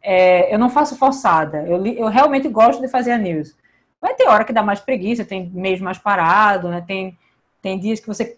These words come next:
adora a news, mas naquele dia tá, tem outras coisas, enfim. Nem todo dia é super fácil e tranquilo.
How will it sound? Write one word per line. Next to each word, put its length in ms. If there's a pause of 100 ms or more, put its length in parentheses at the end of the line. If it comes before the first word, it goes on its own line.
adora 380
a 40
news, 220
mas 140
naquele 580
dia 340
tá, 160
tem 180 (160)
outras 320
coisas, 380
enfim. 400 (320)
Nem 180
todo 260
dia 220
é 40
super 300
fácil 420
e 40
tranquilo. 540